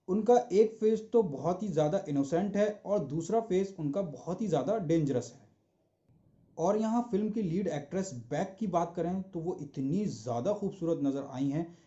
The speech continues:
कि पूरी वेब सीरीज में आपकी आंखें उनको ही ढूंढती नज़र आएंगी और उन्होंने अपने रोल को बहुत ही अच्छी तरीके से प्ले किया है। डायरेक्शन की बात करें तो डायरेक्शन बहुत ही ज़्यादा डिसेंट है, सभी कैरेक्टर को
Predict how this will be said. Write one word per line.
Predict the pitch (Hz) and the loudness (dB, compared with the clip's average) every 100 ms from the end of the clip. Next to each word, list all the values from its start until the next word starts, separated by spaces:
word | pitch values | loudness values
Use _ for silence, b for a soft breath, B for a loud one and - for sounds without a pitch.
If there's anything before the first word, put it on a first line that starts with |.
| B | B
कि | 233 | -4
पूरी | 240 160 175 220 | -2 -2 0 2
वेब | 160 156 | 2 2
सीरीज | - 185 220 185 | -2 -4 -2 -4
में | 180 - 143 | -6 -8 -6
आपकी | 143 - 214 196 | -6 -4 -4 -4
आंखें | 180 180 190 B B - | -2 -2 -4 B B -6
उनको | 180 196 202 | -2 0 4
ही | 208 220 | 4 4
ढूंढती | 151 156 147 | 2 2 2
नज़र | 160 143 143 | 0 0 -2
आएंगी | 120 113 101 98 _ _ _ _ _ _ _ _ _ _ _ 160 | -4 -8 -10 -14 _ _ _ _ _ _ _ _ _ _ _ 4
और | 180 214 | 6 6
उन्होंने | 165 160 180 180 175 | 4 4 4 2 0
अपने | 147 - 226 | -2 0 2
रोल | 196 170 147 | 4 4 2
को | 175 160 120 | 0 -4 -6
बहुत | 139 123 196 196 | -8 -4 -4 -2
ही | |
अच्छी | 160 - 214 | -4 -4 -2
तरीके | 175 151 139 | 0 0 0
से | 151 | -2
प्ले | 147 123 | -2 -4
किया | 113 117 101 | -4 -8 -10
है। | - _ _ _ | -14 _ _ _
डायरेक्शन | 135 143 151 165 233 233 | -2 2 2 2 2 2
की | 220 | 2
बात | 147 156 175 | 4 2 2
करें | 190 202 196 - - | 0 -2 -4 -6 -2
तो | |
डायरेक्शन | 139 139 180 226 208 139 131 | 2 2 0 0 0 -2 -2
बहुत | 139 202 208 | 0 2 2
ही | |
ज़्यादा | 165 147 | 2 2
डिसेंट | 127 120 139 156 165 | 0 -2 -2 -2 -2
है, | 180 B B B _ | -6 B B B _
सभी | - 170 226 | -2 2 2
कैरेक्टर | 220 180 180 208 | 2 0 -2 -4
को | 208 | -4